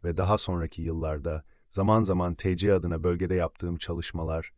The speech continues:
ve bilhassa İran-Irak Savaşı'nda A B D'nin kendi yazdıkları senaryoların planları dahilinde hayata geçirdikleri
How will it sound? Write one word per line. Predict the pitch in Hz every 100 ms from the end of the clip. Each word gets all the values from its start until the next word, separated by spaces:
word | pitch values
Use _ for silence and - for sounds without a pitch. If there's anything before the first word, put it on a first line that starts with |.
| _ _ _ _
ve | 92
bilhassa | 110 107 98 92 - 92
İran-Irak | 101 107 98 92 95 98 -
Savaşı'nda | - 82 82 - 85 82
A | 82 87
B | 90 87
D'nin | 90 87 80
kendi | - 87 87
yazdıkları | 98 87 78 85 87
senaryoların | 90 87 87 92 87 80 78 80
planları | 76 - 82 80 85 92
dahilinde | 85 76 78 78 76
hayata | 76 78 76 -
geçirdikleri | 82 80 80 69 - 76 78